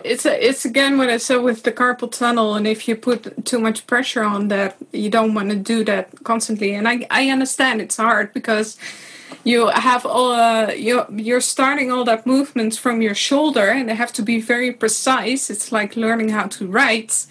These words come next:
<laughs> basically. But d-,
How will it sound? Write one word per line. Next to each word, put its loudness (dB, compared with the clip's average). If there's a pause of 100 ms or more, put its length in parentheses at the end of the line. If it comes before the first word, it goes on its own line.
(420)
<laughs> 2
basically. 2
But 2 (960)
d-, -2